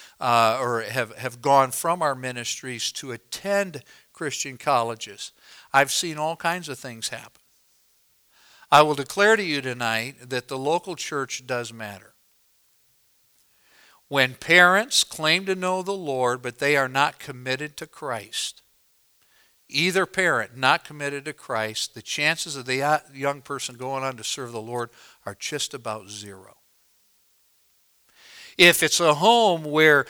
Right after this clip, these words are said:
let's say, dad doesn't know the Lord, but mom is a committed Christian, or dad's a committed Christian, mom doesn't know the Lord. I-, if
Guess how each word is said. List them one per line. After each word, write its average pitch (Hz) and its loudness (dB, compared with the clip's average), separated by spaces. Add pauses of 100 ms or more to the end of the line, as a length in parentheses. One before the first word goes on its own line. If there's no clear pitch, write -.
(160)
let's 190 6
say, 165 4
dad 160 8
doesn't 160 2
know 151 -4
the 139 -6
Lord, 131 -2
but 127 -10
mom 151 4
is 139 -4
a 131 -2
committed 143 -6
Christian, - -12 (500)
or 156 6
dad's 165 10
a 160 -4
committed 143 -4
Christian, 131 -6
mom 151 2
doesn't 139 -6
know 131 -8
the 123 -10
Lord. 120 -6 (560)
I-, 160 10
if 160 4